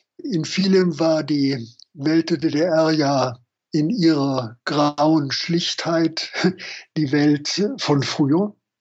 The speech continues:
die Welt der dreißiger Jahre. In ihrer Ernsthaftigkeit war die D D R ja sehr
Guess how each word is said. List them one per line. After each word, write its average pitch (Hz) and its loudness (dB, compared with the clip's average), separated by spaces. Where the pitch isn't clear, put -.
die 135 -4
Welt 127 -4
der 131 0
dreißiger 143 0
Jahre. 175 2
In 160 4
ihrer 143 2
Ernsthaftigkeit 175 -2
war 147 2
die 151 0
D 147 2
D 160 4
R 147 0
ja 143 -2
sehr 139 -2